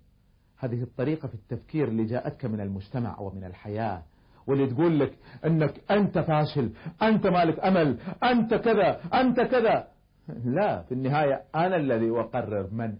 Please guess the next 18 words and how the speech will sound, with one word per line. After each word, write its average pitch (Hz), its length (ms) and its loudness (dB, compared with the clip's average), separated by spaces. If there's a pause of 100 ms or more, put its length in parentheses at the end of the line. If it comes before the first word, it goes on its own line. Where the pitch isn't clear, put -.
أنا، 101 240 -10 (1200)
أنا 180 220 -2
الذي 147 280 -4
أقرر 131 440 -4
سعادتي 110 500 -6
ونجاحي، 98 580 -6 (500)
وليس 120 280 -2
الحياة 110 440 -6
وليس 104 260 -8
المجتمع، 95 440 -14 (800)
أنا 127 180 -2
الذي 92 300 -12
أقرر، 92 460 -20 (1120)
إرادتي 170 480 2
بيدي، 110 480 -6 (1120)
أنا 156 260 -2
صاحب 113 440 -10 (680)
القرار 117 680 -4